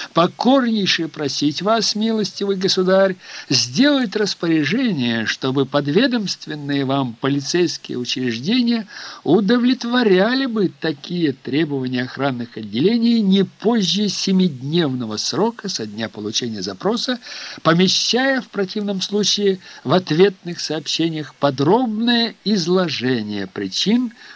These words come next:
вызвавших замедление. Департамент государственной полиции осуществлял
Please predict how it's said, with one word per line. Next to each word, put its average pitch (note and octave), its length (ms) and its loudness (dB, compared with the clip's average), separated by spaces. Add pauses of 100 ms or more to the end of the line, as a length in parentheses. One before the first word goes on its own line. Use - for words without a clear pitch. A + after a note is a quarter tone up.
вызвавших D3+ 920 0
замедление. B2 640 -4 (1200)
Департамент G3+ 1040 4
государственной F#3+ 1040 0
полиции F#3 580 -2
осуществлял F3+ 1120 0